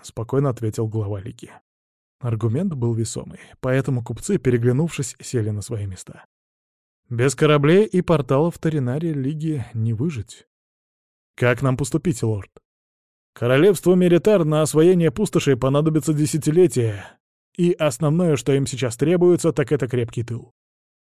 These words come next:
Можно покупать ценных рабов и продавать в королевство.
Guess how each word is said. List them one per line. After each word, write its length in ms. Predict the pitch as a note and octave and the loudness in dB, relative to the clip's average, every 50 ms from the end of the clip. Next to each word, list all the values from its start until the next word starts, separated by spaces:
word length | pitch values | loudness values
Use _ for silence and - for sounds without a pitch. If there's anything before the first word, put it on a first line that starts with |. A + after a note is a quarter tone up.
| _ _ _ _ _ | _ _ _ _ _
Можно 380 | - A2+ A#2 C3 B2+ C3 C#3+ B2+ | -4 0 0 0 2 2 0 0
покупать 460 | B2+ B2 - C3 A#2 C3 C3 A#2+ - | 0 -2 -2 0 0 2 0 0 0
ценных 260 | B2+ B2 B2 A#2 A2+ | -2 -2 -2 -2 -2
рабов 360 | A#2+ A#2 A#2 A#2+ D#3+ E3 - | -2 -2 0 0 0 0 0
и 60 | B2 | -2
продавать 460 | A2+ A#2+ A2+ A2+ A2 A2 A#2 A#2+ A#2+ - | -2 -2 -2 -2 0 0 0 0 -2 -4
в 60 | - | -6
королевство. 720 | - - B2 B2 A#2+ A#2 G#2+ G2+ - - - - - - | -4 -2 0 0 0 0 -2 -4 -10 -18 -20 -20 -20 -20